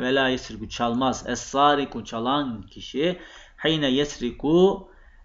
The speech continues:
çaldığı zaman ve hü müminün, mümin olarak hırsızlık yapmaz. Ve la yeşrabul hamra hine yeşrabuha,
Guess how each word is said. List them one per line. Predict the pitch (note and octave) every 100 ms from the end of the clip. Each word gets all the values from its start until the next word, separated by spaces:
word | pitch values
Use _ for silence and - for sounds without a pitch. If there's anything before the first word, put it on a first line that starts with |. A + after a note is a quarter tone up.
| -
çaldığı | - C3+ C#3 D#3
zaman | B2+ A#2+ D3 E3
ve | C#3 C#3
hü | E3
müminün, | D3+ - C3+ A#2+ A2
mümin | A#2 - C#3
olarak | D#3 B2 A2 G#2 -
hırsızlık | G#2 - A#2+ D3
yapmaz. | D#3 D#3 D#3+ D#3+ A#2+
Ve | C3+
la | D3+
yeşrabul | D3+ F3 - D#3+ E3 E3
hamra | - E3 D3 C#3
hine | D#3 D#3 C#3
yeşrabuha, | C3+ C3+ C3 C3+ E3 D3 C#3+ C3 B2 A2+ A2 A2